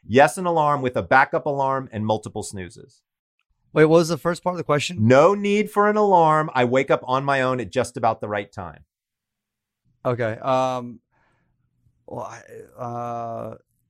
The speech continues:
Speaker 1: Yes to
Speaker 2: I
Speaker 1: an
Speaker 2: think,
Speaker 1: alarm
Speaker 2: wait.
Speaker 1: with no or one snooze. Yes to an alarm with multiple
Speaker 2: Wait, one
Speaker 1: snooze.
Speaker 2: snooze. I'll do one snooze.
Speaker 1: I think that's about right.
Speaker 2: Yeah.
Speaker 1: All right. When you wake up on the weekends,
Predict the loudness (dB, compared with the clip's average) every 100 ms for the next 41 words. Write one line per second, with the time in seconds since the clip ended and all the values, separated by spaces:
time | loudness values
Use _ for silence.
0 | -2 4 4 4 0 0 4 4 4 2
1 | -2 -2 0 4 6 4 2 0 0 -2
2 | -2 -6 -6 -4 -4 -6 -8 _ _ 2
3 | 4 4 -2 -4 -2 0 0 0 -4 -10
4 | _ -8 -2 -2 0 -2 0 0 0 -8
5 | -12 -12 -12 -8 -6 -4 -6 -8 -16 -16
6 | _ _ -8 -8 -8 -14 _ -16 -16 -16
7 | -20 -14 -14 -14 _ _ _ _ -16 -16
8 | -6 -4 -4 -2 2 2 0 _ _ _
9 | _ 4 4 4 -2 2 4 4 4 4
10 | 2 0 2 4 2 0 -4 -4 -10 -20